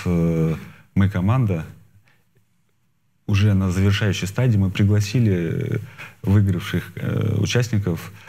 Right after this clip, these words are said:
«Приводите с собой, ну, девять-десять человек». Ну, такой небольшой регламент. А в итоге пришли все команды. То есть,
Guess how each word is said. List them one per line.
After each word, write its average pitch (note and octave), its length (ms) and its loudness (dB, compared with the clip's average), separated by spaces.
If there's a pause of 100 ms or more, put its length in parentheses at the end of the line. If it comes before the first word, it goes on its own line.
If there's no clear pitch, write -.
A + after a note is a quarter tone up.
(520)
«Приводите G#2+ 420 2
с G#2 40 -4
собой, G#2 280 2
ну, A2+ 180 2
девять-десять G2 580 0
человек». E2+ 380 -4 (760)
Ну, D3+ 80 -2
такой G2 260 0
небольшой F#2 380 0
регламент. E2+ 460 0 (800)
А F2 360 -6 (640)
в G#2 80 2
итоге G#2 540 2 (720)
пришли A2+ 340 2
все G2+ 260 -2
команды. D2+ 440 -4 (520)
То - 80 -6
есть, D3 140 -6